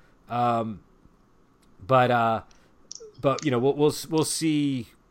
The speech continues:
uh, what, what they have to say. Uh, but obviously, it's a classic, and, and I think, uh, I, I, I, I think we're gonna have a lot more opinions about it than we had about Master. Uh, sorry, we had about, uh, Martial Arts of Shaolin.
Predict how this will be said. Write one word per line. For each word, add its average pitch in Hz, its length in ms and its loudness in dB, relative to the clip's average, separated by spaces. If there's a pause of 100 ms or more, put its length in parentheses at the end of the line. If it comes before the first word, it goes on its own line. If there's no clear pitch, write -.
(120)
uh, 117 260 -2
what, 127 260 -8
what 127 140 -4
they 110 140 -2
have 104 180 -4
to 92 100 -14
say. 92 340 -14 (460)
Uh, 95 180 -10
but 151 160 6
obviously, 175 420 10
it's 139 120 0
a 127 40 -4
classic, 120 600 -4 (100)
and, 104 540 -8
and 107 160 -8
I 92 60 -6
think, 113 240 -8
uh, 95 200 -8 (380)
I, 147 100 -4 (880)
I, 135 160 -2
I, 131 140 2
I 135 140 4
think 170 200 4
we're 156 80 2
gonna 151 180 4
have 143 240 4 (480)
a 147 60 6
lot 147 320 6
more 143 140 6
opinions 131 440 -2
about 110 320 0
it 104 180 -8
than 110 120 -6
we 104 120 -6
had 107 180 -2
about 101 340 -6
Master. 101 800 -10
Uh, 95 220 -10
sorry, 104 260 -2
we 98 120 -4
had 104 140 -2
about, 98 300 -6
uh, 95 160 -8
Martial 101 340 -4
Arts 92 200 -10
of 80 60 -18
Shaolin. 87 360 -12